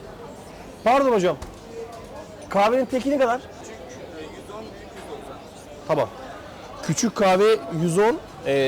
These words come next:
double kahve yüz doksanmış. Bakın bu çikolata yeri şurası. Şöyle görmüş olduğunuz gibi kaplarda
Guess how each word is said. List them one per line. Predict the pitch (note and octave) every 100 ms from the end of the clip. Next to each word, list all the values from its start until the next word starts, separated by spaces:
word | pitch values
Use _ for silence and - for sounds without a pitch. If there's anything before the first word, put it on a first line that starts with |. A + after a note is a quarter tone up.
| C3 B2+
double | E3 F#3 F#3+
kahve | - E3 E3 A3 - - -
yüz | C#3+ D3+ D3
doksanmış. | D#3+ F3+ D3+ A2+ - - A2+
Bakın | C3+ - C#3
bu | D3 E3+ -
çikolata | - - F#3 F3+ F#3
yeri | E3+ F#3 G3+ - - - - - - - - -
şurası. | - E3+ E3 D3 C3+ A#2 - - - - - - B2+ - - - - - - - - - - - - - - - - - - -
Şöyle | - - D3+ C#3+ C#3+
görmüş | C3+ C#3 C#3 C#3+
olduğunuz | C3 C3 C3+
gibi | B2 A#2 C#3 - - - - - - - -
kaplarda | C#3+ - C3 B2+ C#3